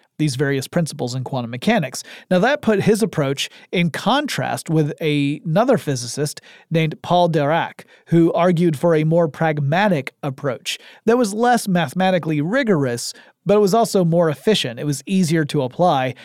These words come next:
and it would lead to conclusions that were easier to understand than these very complicated mathematical formulas.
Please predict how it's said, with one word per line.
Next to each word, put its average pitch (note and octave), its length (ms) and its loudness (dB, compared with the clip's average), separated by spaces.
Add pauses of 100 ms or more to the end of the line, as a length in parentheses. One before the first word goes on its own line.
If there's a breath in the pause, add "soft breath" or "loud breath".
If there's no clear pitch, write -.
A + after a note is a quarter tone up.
(140 loud breath)
and F#3+ 100 2
it - 20 4
would G3 120 2
lead G#3 400 2
to G3 80 2
conclusions F3 760 0 (220 loud breath)
that F#3 80 2
were F#3+ 200 2
easier D#3+ 420 0
to - 240 -6
understand D3 960 -2 (260 loud breath)
than D#3 200 0
these D3 160 -2
very C#3+ 240 0
complicated C3 840 -6
mathematical B2+ 560 -8
formulas. D3+ 600 0